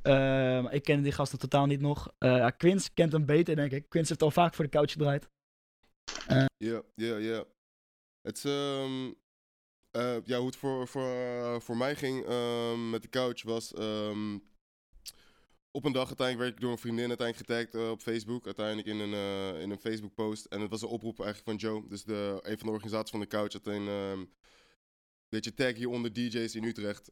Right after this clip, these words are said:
Speaker 2: En, eh, die vriendin had me erin getagd en had zoiets gewoon van, eh, "Check it out." En ik, ehm, ik was het een beetje gaan onderzoeken en ik zag uiteindelijk dat ze in Rotterdam uiteindelijk behoorlijk moves aan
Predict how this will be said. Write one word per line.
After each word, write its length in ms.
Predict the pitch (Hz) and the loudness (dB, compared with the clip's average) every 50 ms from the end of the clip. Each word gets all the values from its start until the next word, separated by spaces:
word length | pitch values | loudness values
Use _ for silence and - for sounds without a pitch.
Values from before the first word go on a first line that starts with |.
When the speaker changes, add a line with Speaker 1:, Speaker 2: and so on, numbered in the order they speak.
| _ | _
Speaker 2:
En, 240 | - 104 110 110 107 | -6 -4 -2 -2 -2
eh, 160 | 110 110 107 | -2 -2 -2
die 100 | 101 110 | -4 -4
vriendin 240 | 107 107 117 120 120 117 | -4 -4 -2 -2 -2 -2
had 100 | 113 104 | -2 -2
me 100 | 110 107 | -2 -2
erin 220 | 104 110 117 107 | -2 -2 -4 -4
getagd 400 | - - 120 113 110 104 95 - | -4 -4 -2 0 0 -2 -2 -4
en 80 | 98 101 | -4 -4
had 140 | 104 - | -4 -4
zoiets 180 | - 110 101 - | -6 -8 -8 -6
gewoon 140 | 113 101 95 | -6 -8 -6
van, 180 | 104 101 104 | -4 -4 -4
eh, 80 | 104 101 - | -4 -4 -4
"Check 180 | - 117 104 | -4 -6 -4
it 80 | - 107 | -2 -2
out." 240 | 117 117 107 95 - _ _ _ _ _ _ _ _ _ _ - | -2 -2 -2 -4 -8 _ _ _ _ _ _ _ _ _ _ -6
En 100 | - 110 | -4 -4
ik, 140 | 113 107 | -4 -2
ehm, 760 | 135 127 131 131 127 127 127 127 123 123 123 123 123 123 123 113 - - _ _ _ _ _ | 0 0 0 0 0 0 0 -2 -2 -2 -4 -4 -4 -4 -6 -6 -8 -12 _ _ _ _ _
ik 120 | - 110 | -8 -4
was 80 | 120 127 | -4 -4
het 80 | - | -2
een 60 | - 120 | -2 0
beetje 220 | 127 123 110 - | 0 0 0 0
gaan 100 | 123 110 | -2 -2
onderzoeken 420 | 113 117 117 98 123 120 - 123 | -2 -2 -4 -4 -4 -4 -2 -2
en 60 | 117 113 | -2 -2
ik 60 | 107 | -2
zag 120 | 127 110 | -4 -6
uiteindelijk 380 | 120 - - 110 110 110 113 - | -6 -4 -2 -2 -2 -2 -4 -2
dat 100 | 123 113 | -2 -2
ze 60 | 110 | -2
in 80 | 110 104 | -2 -4
Rotterdam 360 | 113 113 - 107 113 113 113 | -4 -4 -4 -2 -2 -2 -2
uiteindelijk 380 | 117 - 117 107 104 95 104 | -2 -2 -2 -2 -4 -4 -4
behoorlijk 260 | 110 107 104 107 113 117 | -4 -4 -2 -2 -2 -2
moves 160 | 117 110 120 | -2 -2 -2
aan 60 | 110 | -2